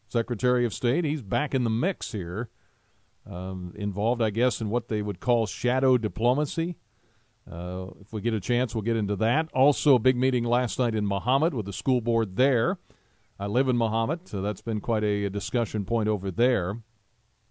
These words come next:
And the, uh, Chief Talk, a future of talk on the Chief from Chancellor Jones. You may have seen Julie Wirth's column or article today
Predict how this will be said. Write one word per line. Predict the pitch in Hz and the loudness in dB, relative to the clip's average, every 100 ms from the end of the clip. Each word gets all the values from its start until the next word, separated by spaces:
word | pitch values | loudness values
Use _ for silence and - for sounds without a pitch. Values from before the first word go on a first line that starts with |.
| _ - | _ -2
And | 135 160 | 2 4
the, | 127 120 | 4 4
uh, | 113 110 _ _ _ _ _ - | 2 -2 _ _ _ _ _ -4
Chief | 160 156 - | 0 0 2
Talk, | 139 170 - 117 | 4 4 0 -2
a | |
future | 143 175 - 135 | 2 2 2 2
of | 104 | 2
talk | - 120 135 113 | 4 4 4 2
on | 117 139 | 2 2
the | 113 | 0
Chief | - 117 170 | 0 0 0
from | 113 | -6
Chancellor | 92 120 113 - 104 | -2 -2 -2 -4 -6
Jones. | 90 117 131 120 165 | 0 2 4 4 0
You | 110 | 0
may | 104 | -2
have | 90 | 0
seen | 113 92 | -2 -2
Julie | 104 104 | -2 -2
Wirth's | 95 107 - | -2 -4 -2
column | 110 98 101 104 | -2 0 0 0
or | 95 | 0
article | 101 98 104 | 0 0 -2
today | 92 98 85 113 107 | -4 -6 -2 -2 -2